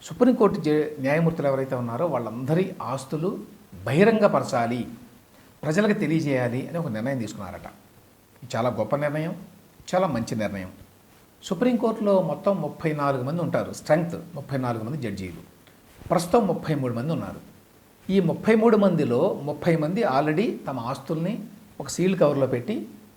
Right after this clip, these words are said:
చీఫ్ జస్టిస్ గారికి ఇచ్చారు. ఈ విధంగా ప్రకటించిన వాళ్ళల్లో చీఫ్ జస్టిస్ సంజీవ్ ఖన్నా గారు కూడా ఉన్నారు. ఇంకా ముగ్గురు ఎవరో ఇవ్వలేదు సీల్డ్ కవర్లో, కానీ మిగతా వా-, ముప్పై మంది ఇచ్చారట.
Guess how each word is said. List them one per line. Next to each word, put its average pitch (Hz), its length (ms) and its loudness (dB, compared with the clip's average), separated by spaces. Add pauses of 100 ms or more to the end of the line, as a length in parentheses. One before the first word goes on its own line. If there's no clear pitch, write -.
(480)
చీఫ్ 226 100 4
జస్టిస్ 160 360 -2
గారికి 165 200 0
ఇచ్చారు. 104 260 -6 (720)
ఈ 175 100 0
విధంగా 214 340 4
ప్రకటించిన 170 440 2
వాళ్ళల్లో 147 560 2 (380)
చీఫ్ 196 140 0
జస్టిస్ 156 720 -2
సంజీవ్ 135 340 -2
ఖన్నా 123 200 -4
గారు 107 440 -4
కూడా 120 220 0
ఉన్నారు. 110 540 -2 (720)
ఇంకా 170 520 6 (800)
ముగ్గురు 170 280 4
ఎవరో 180 480 8 (760)
ఇవ్వలేదు 151 440 6
సీల్డ్ 101 260 -8
కవర్లో, 90 280 -8 (260)
కానీ 208 140 -2
మిగతా 156 260 2
వా-, 147 280 2
ముప్పై 160 220 2
మంది 151 220 0
ఇచ్చారట. 104 360 -4